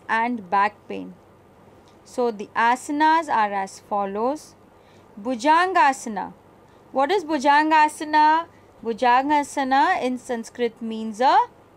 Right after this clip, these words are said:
cobra. ठीक है? It, or it is also known as a cobra stretch. This asana helps you tone the muscle of the back and strengthens your spine. It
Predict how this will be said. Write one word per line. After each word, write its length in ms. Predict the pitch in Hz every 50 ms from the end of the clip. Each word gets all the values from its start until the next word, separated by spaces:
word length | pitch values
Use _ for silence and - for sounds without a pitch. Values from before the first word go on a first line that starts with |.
| -
cobra. 580 | - - 262 285 302 262 240 262 214 185 170 175 - _ _ - - _ - - _ _ - - -
ठीक 220 | - 330 339 - 415
है? 220 | 403 254 196 185 _ _ _ - - _ _ - - _ - - - _ _ _ - - - - _ _ _ _ _ _ _ - _ - - - - - - -
It, 240 | 247 254 - - - _ -
or 260 | 226 240 254 254 -
it 200 | - 277 311 -
is 180 | 403 403 - - - -
also 460 | - 247 262 294 311 - - 466 453 440
known 300 | 359 277 247 233 226 220
as 240 | 208 202 202 196
a 80 | 196 190
cobra 580 | - _ - 226 214 208 185 214 220 220 220 226
stretch. 640 | - - - - 226 220 233 269 - - - - _ _ _ _ _ - _ _ _ _ _ _ - - 208 -
This 260 | - 226 220 226 - - - -
asana 680 | - 277 339 415 - - - 359 277 233 214 202 208 -
helps 540 | 214 202 226 220 220 214 220 - - -
you 160 | 233 226 220 - - -
tone 380 | 269 262 277 330 381 392 359
the 80 | 381 339
muscle 400 | 320 285 262 - - 247 233 226
of 200 | 214 208 - -
the 80 | 202
back 500 | 185 180 - 254 285 294 269 247 247 254 - _ - _ _ - - -
and 320 | - 233 226 220 226 226
strengthens 880 | - - - - - 302 302 311 330 320 - - 381 370 370 349 262 247
your 300 | 247 247 254 285 381 453
spine. 760 | 453 - - - - - - 233 226 214 190 180 175 180 175 - _ _ - - - _ _ _ _ _ - - _ _ _ _ - -
It 240 | - 214 - _